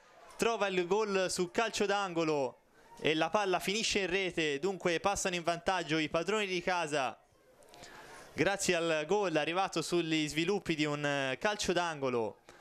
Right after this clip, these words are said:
La Vaianese può ripartire, la Vaianese con Dumbia prestato solo da Zingoni, sta risalendo anche i compagni di squadra, scatto di Dumbia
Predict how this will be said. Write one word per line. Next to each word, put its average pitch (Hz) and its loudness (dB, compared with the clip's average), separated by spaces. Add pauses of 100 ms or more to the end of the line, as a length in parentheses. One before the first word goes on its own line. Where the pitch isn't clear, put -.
(140)
La 143 4
Vaianese 165 0 (1400)
può 127 2
ripartire, 127 0 (240)
la 113 2
Vaianese 151 0
con 131 -2
Dumbia 143 0 (960)
prestato 127 0
solo 151 2
da 127 -2
Zingoni, 139 -2 (340)
sta - 0
risalendo 127 0
anche 117 0
i 120 0
compagni 175 0
di 160 -2
squadra, 147 0
scatto - -2
di 170 0
Dumbia 175 0